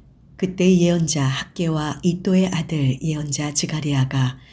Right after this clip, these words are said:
유다와 예루살렘에 있는 유다인들에게 이스라엘을 거느리시는 하느님의 이름으로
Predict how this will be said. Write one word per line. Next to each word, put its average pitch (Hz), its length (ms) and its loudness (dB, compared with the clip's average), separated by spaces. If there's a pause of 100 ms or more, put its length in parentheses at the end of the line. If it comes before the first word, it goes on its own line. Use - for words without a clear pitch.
(240)
유다와 170 540 2
예루살렘에 185 680 2
있는 143 440 -2
유다인들에게 143 960 0 (420)
이스라엘을 156 560 0
거느리시는 160 840 0
하느님의 185 560 2
이름으로 147 680 -2